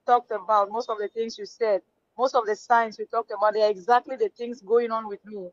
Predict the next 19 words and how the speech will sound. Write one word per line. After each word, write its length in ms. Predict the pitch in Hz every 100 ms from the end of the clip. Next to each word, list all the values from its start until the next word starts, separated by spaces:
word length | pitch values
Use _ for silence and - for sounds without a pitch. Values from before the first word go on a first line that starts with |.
| _ _ _ _ -
I 80 | 220
just 200 | 269 -
said, 120 | 277
"Let 140 | 269 269
me 100 | 269 -
check 160 | 240 226
on 140 | 208
your 120 | 190
page," 240 | - 226 220
and 120 | 220
I 80 | 214
noticed 400 | 233 - 269 220
you 80 |
were 120 | 202 196
live, 300 | 208 202 -
and 160 | 196 196
I 100 | 190 -
clicked 280 | 233 233 233
on. 220 | 190